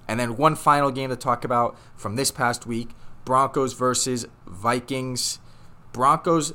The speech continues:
win the game. Don't look now, but they're back to five hundred. They have the longest winning streak in the N F L. So the Broncos, who have been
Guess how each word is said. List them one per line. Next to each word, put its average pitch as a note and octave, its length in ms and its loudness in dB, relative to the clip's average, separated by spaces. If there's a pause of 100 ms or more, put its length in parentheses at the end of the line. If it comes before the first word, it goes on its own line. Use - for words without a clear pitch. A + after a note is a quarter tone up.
(100)
win D3 380 -2
the F3 60 0
game. D3+ 540 -4 (140)
Don't D3 220 0
look D#3+ 220 -2
now, D3+ 280 2
but B2+ 240 -4
they're A#2+ 160 0 (200)
back C3 280 -2
to D#3+ 80 -4
five D3+ 320 2
hundred. C#3+ 500 -2
They A#2 180 2
have B2 220 0
the A2 100 -4
longest C#3 520 -2
winning D3 160 -6
streak - 280 -8
in C3 60 -6
the C3 80 -8
N B2+ 140 -4
F B2+ 160 -2
L. A#2+ 180 2
So A#2 160 -2
the A2 60 -2
Broncos, B2 540 -2
who B2 80 -4
have A2+ 120 -2
been A2 240 -6